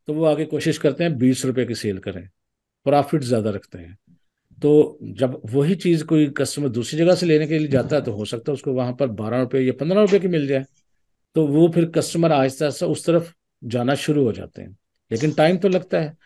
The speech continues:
अल्टीमेटली क्या होता है कि जो प्रॉफिट ज़्यादा कमा रहा होता था, अगर फ़र्ज़ करें वो दिन में दस चीज़ें बेचता है, तो वो हो सकता है उसके बदले सिर्फ सौ रुपए प्रॉफिट कमा रहा हो, लेकिन जो दो रुपए प्रॉफिट कमा रहा हो, हो सकता है वो दो सौ चीज़ें सेल कर रहा हो और प्रॉफिट रेशियो उससे बहुत ज़्यादा हो।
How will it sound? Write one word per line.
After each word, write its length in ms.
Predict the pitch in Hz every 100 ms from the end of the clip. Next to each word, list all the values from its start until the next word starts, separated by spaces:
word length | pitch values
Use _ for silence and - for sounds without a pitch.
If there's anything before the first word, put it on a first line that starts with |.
| _ - - - -
अल्टीमेटली 500 | 196 254 247 220 220
क्या 180 | 196
होता 220 | 170 135 139
है 80 | 143
कि 80 |
जो 160 | 160 165
प्रॉफिट 360 | 165 147 170 147
ज़्यादा 260 | 127 139
कमा 260 | 165 151 139
रहा 120 | 135
होता 240 | 120 120
था, 140 | 113 151
अगर 160 | 143
फ़र्ज़ 300 | 143 147 151
करें 180 | 151 139
वो 100 | 139
दिन 180 | 117 131
में 160 | 139 143
दस 340 | 117 135 -
चीज़ें 220 | 143 151
बेचता 340 | 117 110 - 123
है, 280 | 123 170 - - _ _ _ _
तो 100 | 147
वो 200 | 147 156
हो 160 | 131 131
सकता 300 | 160 151 151
है 120 | 147
उसके 240 | 131 -
बदले 340 | 120 113 113 147
सिर्फ 260 | - 139
सौ 240 | - 123 120
रुपए 160 | 135
प्रॉफिट 360 | 131 120 113 113
कमा 260 | 113 107
रहा 100 | 104
हो, 160 | 110 156 - - -
लेकिन 240 | 135 151 156
जो 140 | 165
दो 280 | 139 123 143
रुपए 200 | 160 185
प्रॉफिट 360 | 175 151 147 131
कमा 200 | 131 123
रहा 100 | 139
हो, 60 |
हो 60 | 135
सकता 260 | 151 -
है 40 | 185
वो 60 |
दो 220 | 165 123 143
सौ 160 | 185
चीज़ें 260 | 175 175 175
सेल 220 | 160 147
कर 200 | 139 123
रहा 120 | 120
हो 60 | - - - - - -
और 60 | 123 -
प्रॉफिट 360 | 147 - 156
रेशियो 260 | 131 113 135
उससे 180 | 127 156
बहुत 340 | 113 120 117
ज़्यादा 260 | 101 92 92
हो। 140 | -